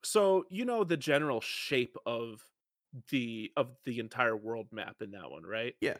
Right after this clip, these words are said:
Speaker 1: It's
Speaker 2: yeah.
Speaker 1: sort of like a big U. You go all the way down, and then you come back up
Speaker 2: Mm-hmm.
Speaker 1: towards the end. Uh, and that's, that's, like, in stark contrast with the original Metroid's, uh,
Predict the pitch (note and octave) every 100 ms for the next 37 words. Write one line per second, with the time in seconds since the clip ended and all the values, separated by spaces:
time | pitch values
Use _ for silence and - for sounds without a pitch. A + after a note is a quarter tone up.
0 | - B2+ C3 D3 C3 B2 A#2 A#2 C3+ A#2
1 | G#2 A2+ A#2+ A#2+ B2+ A#2+ B2 A#2+ A#2+ A#2+
2 | B2 A#2 A#2 A#2 A2+ A2 G#2+ G#2+ B2 A2+
3 | A2 G#2+ A#2 A#2 - C3+ C3 B2 _ -
4 | A#2+ - G#2+ A2 A#2 B2 _ _ _ _
5 | _ _ _ _ _ _ _ D#3+ D3+ C#3+
6 | B2+ B2+ - _ F3+ D#3 F3 F#3 - F3+
7 | F3 - - D#3 B2+ - B2+ - - -
8 | C#3+ C3 C3 - - A#2+ A#2+ B2+ A2+ A2+
9 | - A#2 - _ D3 B2+ B2 A#2 - A#2
10 | A2+ A2+ A#2 A2 G2+ - - - B2 G#2